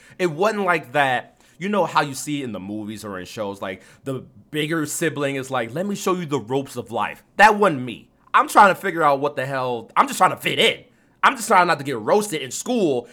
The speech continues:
and try to do the right thing to please the parents and, like, get a job and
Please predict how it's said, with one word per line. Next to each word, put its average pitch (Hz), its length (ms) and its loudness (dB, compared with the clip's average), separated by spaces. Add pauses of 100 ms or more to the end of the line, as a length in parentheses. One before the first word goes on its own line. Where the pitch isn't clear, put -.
(140)
and 160 100 -2
try 190 120 4
to 175 60 2
do 170 60 -4
the 156 140 -2
right 160 280 2
thing 160 420 -4
to 156 120 -6
please 160 380 -8
the 139 80 0
parents 160 460 -2
and, 131 60 -10
like, 110 200 -6
get 117 100 -8
a 139 60 -8
job 123 560 2
and 104 220 -8